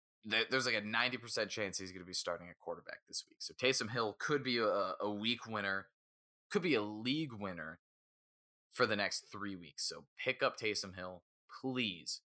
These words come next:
Uh, next up, the next quarterback I will be talking about, Gardner Minshew, Jacksonville Jaguars. He's been on this list multiple times. It's been, like, the last four weeks or something. He's got that thumb injury.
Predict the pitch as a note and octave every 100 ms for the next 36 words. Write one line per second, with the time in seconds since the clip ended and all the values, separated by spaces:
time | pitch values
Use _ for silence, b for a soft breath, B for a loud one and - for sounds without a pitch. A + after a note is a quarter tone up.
0 | _ _ _ _ _ A2 A#2 A#2+ G#2+ A#2+
1 | C#3+ C#3+ - D3 C#3+ B2+ A#2 - A#2+ C3
2 | - - A#2+ G#2 A2 - G2+ G2 F#2+ -
3 | A#2+ G#2 G#2+ F#2+ G2+ F#2 A#2+ B2 A2+ A2+
4 | B2 - A#2+ A2+ G#2 - G2+ A2 G2+ A#2+
5 | A#2 A#2 A2+ A2 A3 G3+ G#3 D3+ C3+ A#2+
6 | A#2+ A#2+ A#2 A2+ A2 G2+ - F#2+ G2+ G2
7 | F#2 - _ _ _ _ - - F#3+ D#3+
8 | C3+ B2+ A2 G#2 - - A2 G2 G2 F#2+
9 | - F#2 - F#2+ G2 G2 B2 C3 C3 B2+
10 | G#2 B2+ A#2+ A#2 A2+ A2+ A2 G#2+